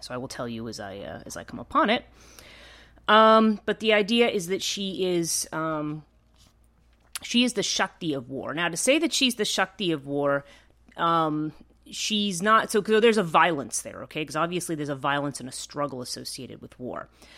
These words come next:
Uh, Komari is associated with, um, you know, with the god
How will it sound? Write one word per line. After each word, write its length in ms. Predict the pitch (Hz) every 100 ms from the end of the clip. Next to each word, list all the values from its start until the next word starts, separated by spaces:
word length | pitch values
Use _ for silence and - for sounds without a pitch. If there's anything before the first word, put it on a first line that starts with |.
| - _ -
Uh, 180 | 139 131
Komari 760 | - 285 294 262 214 180 175 - -
is 160 | 156
associated 720 | 165 - 165 - 156 156 147 131
with, 440 | 143 131 - -
um, 520 | 123 120 113 104 - _ _ _ _ _ -
you 80 | 156
know, 140 | 104
with 140 | 151 165
the 60 |
god 220 | 147 135